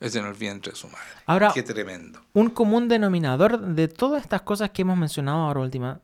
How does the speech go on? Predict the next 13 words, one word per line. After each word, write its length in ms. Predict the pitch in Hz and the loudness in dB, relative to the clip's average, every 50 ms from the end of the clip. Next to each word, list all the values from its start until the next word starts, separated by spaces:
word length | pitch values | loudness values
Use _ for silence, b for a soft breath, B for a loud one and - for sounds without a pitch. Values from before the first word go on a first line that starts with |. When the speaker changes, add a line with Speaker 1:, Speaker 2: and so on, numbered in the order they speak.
| _ | _
Speaker 2:
tanto 300 | - 139 131 127 - 127 | -10 -8 -8 -6 -6 -4
de 140 | 120 117 113 | -4 -4 -6
hacerse 340 | 113 - - 127 110 - 123 | -6 -8 -8 -8 -8 -8 -10
cargo 240 | - 123 131 123 120 | -8 -8 -6 -4 -4
de 60 | 117 | -4
los 120 | 113 117 | -6 -8
padres, 480 | - - 120 120 120 120 123 127 135 - b b b b b b b b _ | -8 -6 -4 -4 -4 -4 -6 -8 -10 -12 b b b b b b b b _
eh, 280 | 180 139 123 123 123 123 - | -4 -2 -2 -2 -2 -2 -2
tanto 240 | 127 127 127 139 | -4 -2 0 0
del 100 | 131 120 | 0 0
aborto, 680 | 117 117 117 123 135 151 165 160 - 175 180 185 - - | 0 0 2 2 2 2 0 0 0 -2 -2 -2 -2 -2
o 100 | - 151 | -2 -2
también 640 | 156 180 170 165 160 160 175 196 214 233 254 269 | 0 2 2 2 2 4 4 4 4 4 2 0